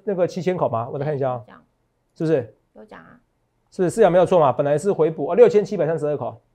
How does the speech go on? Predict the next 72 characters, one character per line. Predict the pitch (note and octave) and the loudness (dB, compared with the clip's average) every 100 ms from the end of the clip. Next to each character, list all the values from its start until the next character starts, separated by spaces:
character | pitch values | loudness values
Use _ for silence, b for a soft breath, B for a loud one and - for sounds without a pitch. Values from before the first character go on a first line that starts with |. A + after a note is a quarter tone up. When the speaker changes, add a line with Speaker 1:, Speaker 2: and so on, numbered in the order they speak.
| _ _ _ _ _ _ _ | _ _ _ _ _ _ _
Speaker 1:
这 | E3+ | -8
数 | E3 | -4
据 | E3 | -2
有， | C3 | -2
来 | C#3 | -2
看 | D#3 | 0
一 | D#3+ | -2
下， | C3 - _ _ _ _ | -2 -8 _ _ _ _
今 | F#3 | -2
天 | |
回 | F3+ | -2
补 | D#3 | 0
六 | F3 | 0
千 | D#3+ D#3+ | -2 -2
四 | E3 | -2
百 | C#3+ | -2
三 | D3 | -2
十 | |
二 | C#3+ | -4
口， | C3 C3 | -4 -4
看 | C#3+ | -4
到？ | C3+ A2+ _ _ | -4 -8 _ _
Speaker 2:
哦， | D#3+ - | -20 -20
六 | G3+ | -20
千 | |
七。 | G3+ | -6
Speaker 1:
哦， | D3 C#3+ | -4 -2
看 | D#3 | -2
到？ | D#3 C#3 | 0 -2
Speaker 2:
嗯。 | A2+ - _ - | -4 -18 _ -6
Speaker 1:
哦， | C#3+ C3+ C3+ C3 C3 | -2 0 0 0 0
六 | E3 D#3 | 0 0
千 | D#3+ | -2
七 | D#3 | -4
百 | C#3+ | -6
三 | C#3 | -6
十 | C3+ | -8
二 | B2+ A#2+ | -8 -6
口， | G#2+ A2+ _ b b b b b b | -8 -10 _ b b b b b b
然 | D3 | 0
后 | D3+ | 2
现 | F#3 | 2
在 | D3 | 0
只 | C#3+ | -2
剩 | - | 0
三 | D3+ | 2
万 | D#3 | 2
两 | B2+ | 0
千 | A#2 C#3 | -4 -4
三 | C#3 D#3+ | -2 -6
百 | D#3 A2 | -6 -8
一 | B2+ | -8
十 | |
七 | B2 C#3 | -12 -12
口 | B2 | -10
空 | G#2+ A2+ | -8 -8
单。 | A2 G#2+ B2 | -8 -12 -12
好， | A#2 | -10
你 | B2 | -6
看 | D3 C#3 | -4 -4
我 | |
们 | B2+ | -6
随 | - F3 | -6 -2
便 | G3+ | 0
问 | F#3+ | 0
我 | C3 | -2
都 | D#3 | -4
随 | D3+ | -6
便 | D3+ | -6
可 | D3+ | -6
以 | C3 | -8
答。 | - G2+ | -12 -18